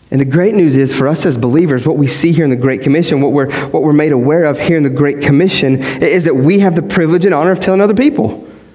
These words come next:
That, that he has commissioned us to do that. "Go make disciples." As he says, "Go make disciples of all nations." A part of that is sharing our faith. A part of that is telling people the truth about who Jesus is, telling people the truth about who we are, what he's done.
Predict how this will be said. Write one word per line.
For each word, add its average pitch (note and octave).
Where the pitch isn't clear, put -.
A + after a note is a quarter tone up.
That, -
that A3
he A3
has A#3+
commissioned A#3
us C#4+
to C#4+
do G#3+
that. A#2
"Go A#3
make B3+
disciples." F#3
As F#3+
he G3+
says, G#3
"Go A#3
make B3+
disciples A#3
of F#3+
all C4+
nations." C4+
A -
part A#3+
of A#3+
that B3+
is B3
sharing C#4
our C#4+
faith. C#4+
A F3+
part A#3
of B3+
that B3
is -
telling B3+
people C4+
the C4
truth D4
about C#4
who C#4+
Jesus C4
is, D4+
telling B3+
people B3+
the -
truth B3
about C4+
who C#4
we D#4
are, C#3
what B3+
he's C4+
done. C#3